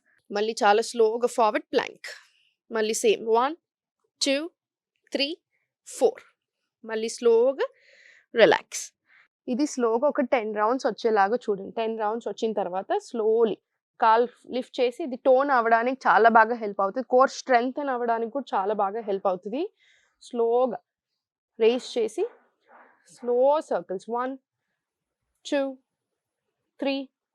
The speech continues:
ఫోర్, slowly ఫైవ్. ఇప్పుడు slowly వన్, టూ, త్రీ, ఫోర్, ఫైవ్, six, seven, eight,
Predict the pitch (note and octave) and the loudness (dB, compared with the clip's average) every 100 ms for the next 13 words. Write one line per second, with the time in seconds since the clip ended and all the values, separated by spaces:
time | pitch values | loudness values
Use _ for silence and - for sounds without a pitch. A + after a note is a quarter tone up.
0 | _ _ _ _ _ _ _ _ _ _ | _ _ _ _ _ _ _ _ _ _
1 | - - C#4 C#4+ F4+ _ _ _ _ _ | -18 0 4 4 4 _ _ _ _ _
2 | _ - - G#3+ G#3 C4 D4+ - - - | _ -20 -8 -4 -2 -2 -4 -4 -6 -6
3 | _ _ _ _ _ - A#3 B3+ - B3 | _ _ _ _ _ -16 -8 -8 -4 0
4 | A#3+ B3 B3 C4 D#4 F4 _ _ _ _ | 0 0 -2 0 0 -4 _ _ _ _
5 | _ _ _ - D4 E4 _ _ - B4+ | _ _ _ -4 -4 -4 _ _ 4 6
6 | A4+ - - C#4 D4 D#4 _ _ _ _ | 6 0 -4 -2 -2 -6 _ _ _ _
7 | _ _ C#4 C4 D4+ - _ _ _ _ | _ _ 8 8 6 -4 _ _ _ _
8 | _ - C4+ C4+ - _ _ _ _ _ | _ 6 8 8 2 _ _ _ _ _
9 | - - C#4+ - - _ _ _ _ _ | -12 -8 -8 -10 -20 _ _ _ _ _
10 | - C#4+ A#3+ C#4 D4 _ _ _ _ _ | 4 4 4 0 -14 _ _ _ _ _
11 | - C4+ C#4+ | -2 -2 -4